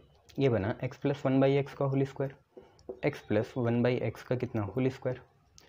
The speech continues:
और ये कितना है बच्चे, वन माइनस टू माइनस वन होता है तो ये वन का square हो गया, है ना। वन माइनस टू कितना होता है, माइनस वन होता है, तो ये माइनस वन का स्क्वायर हो गया।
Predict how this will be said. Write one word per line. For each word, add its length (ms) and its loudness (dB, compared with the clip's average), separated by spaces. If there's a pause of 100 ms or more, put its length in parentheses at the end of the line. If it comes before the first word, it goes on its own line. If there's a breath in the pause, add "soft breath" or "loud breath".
(400 soft breath)
और 140 0
ये 120 4
कितना 240 0
है 80 2
बच्चे, 260 0
वन 220 2
माइनस 360 0
टू 80 2
माइनस 380 2
वन 140 2
होता 200 -2
है 60 2
तो 100 -2
ये 120 4
वन 180 2
का 140 0
square 260 -2
हो 100 4
गया, 140 -6 (1120 loud breath)
है 120 2
ना। 140 2 (180)
वन 120 2
माइनस 380 2
टू 80 4
कितना 220 4
होता 160 2
है, 60 4
माइनस 360 2
वन 100 2
होता 220 -2
है, 100 -10 (160)
तो 60 -2
ये 80 0
माइनस 380 2
वन 120 0
का 100 -2
स्क्वायर 280 0
हो 60 2
गया। 180 -2